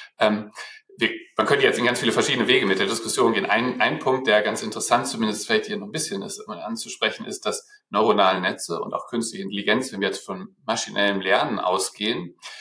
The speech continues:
mh, tatsächlich in Teilbereichen den Weg verlässt, den wir bislang in der Wissenschaft als, als, als studienbasiert, als evidenzbasierte Medizin gegangen sind, wo wir letztendlich Hypothesen gebildet haben und die mit Studien überprüft haben.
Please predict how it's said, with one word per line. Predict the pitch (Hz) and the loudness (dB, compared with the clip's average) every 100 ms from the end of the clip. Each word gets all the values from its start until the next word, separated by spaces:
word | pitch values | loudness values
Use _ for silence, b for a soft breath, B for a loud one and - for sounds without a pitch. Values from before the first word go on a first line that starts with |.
| B B B B | B B B B
mh, | 110 110 113 117 117 B B | -4 0 2 0 -4 B B
tatsächlich | - 117 135 135 131 120 | -2 0 0 -2 -6 -6
in | 117 - | -6 -2
Teilbereichen | 113 135 107 113 110 123 123 117 113 - - | 2 2 2 2 2 2 0 -2 -2 -4 -16
den | _ 120 110 | _ 2 4
Weg | 110 - | 4 2
verlässt, | - 104 110 123 - | 2 2 2 2 -2
den | 113 107 | 0 0
wir | |
bislang | - - - 95 117 123 117 - - | 0 -2 2 2 4 0 -2 -8 -12
in | - | -2
der | 101 | -2
Wissenschaft | 110 - 101 101 104 - | -2 -4 0 2 2 0
als, | 98 95 - - | -2 -2 -8 -8
als, | 101 - - 98 | -8 -8 -12 -12
als | 104 - - _ | -10 -10 -14 _
studienbasiert, | - 117 113 98 92 95 | -12 -6 -4 -2 -2 -2
als | - - | -4 -8
evidenzbasierte | - 92 110 - 101 101 - | -8 -4 -4 -2 0 2 0
Medizin | 101 95 - 123 123 | -6 -8 -6 -6 -4
gegangen | 101 95 95 95 87 | -2 4 4 4 -4
sind, | - - 95 | -10 -16 -20
wo | 92 | -10
wir | 90 | -4
letztendlich | 90 - - - | -4 -6 -14 -20
Hypothesen | - - 120 123 | -20 -4 -4 -2
gebildet | 120 113 117 117 | -4 -2 0 0
haben | 101 98 | 2 0
und | 98 | -2
die | 95 | -10
mit | 92 | -12
Studien | - 104 98 | -10 -10 -10
überprüft | - 90 - - - - | -8 -8 -8 -12 -12 -2
haben. | 90 - | -2 -2